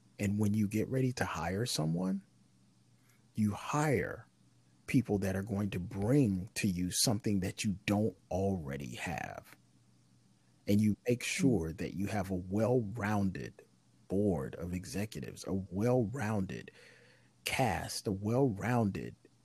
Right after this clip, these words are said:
Speaker 1: uh, group of individuals who are, uh, you know, helping to create your products and creating your experiences. That's really what the focus needs to be. And,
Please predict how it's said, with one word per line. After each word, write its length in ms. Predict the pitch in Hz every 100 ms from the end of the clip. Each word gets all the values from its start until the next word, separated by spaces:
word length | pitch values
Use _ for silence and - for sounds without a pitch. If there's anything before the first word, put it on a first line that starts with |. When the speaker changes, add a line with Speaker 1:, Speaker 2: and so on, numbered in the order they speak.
| -
Speaker 1:
uh, 320 | - 85 69 78
group 320 | 110 131 101
of 140 | 98
individuals 960 | 110 95 92 127 127 57 50 - - - _ _ _ _ - _ _ -
who 220 | - 107
are, 260 | 95 95 -
uh, 320 | 92 87 80 117
you 100 | 107
know, 80 | 90
helping 600 | - 156 156 85 65 - _ -
to 100 | 101
create 500 | - 110 104 120 -
your 160 | 95 95
products 640 | - 113 104 - - -
and 100 | 80
creating 520 | - 95 101 101 101
your 160 | 87 80
experiences. 1040 | - - 104 92 80 67 - - - - - - - - -
That's 340 | 110 - -
really 300 | 113 131 127
what 240 | 90 78 -
the 80 | -
focus 500 | - 90 67 - 95
needs 240 | 85 -
to 100 | -
be. 420 | - 104 98 - _ _ _ _ _ _ _ _ - -
And, 280 | 82 95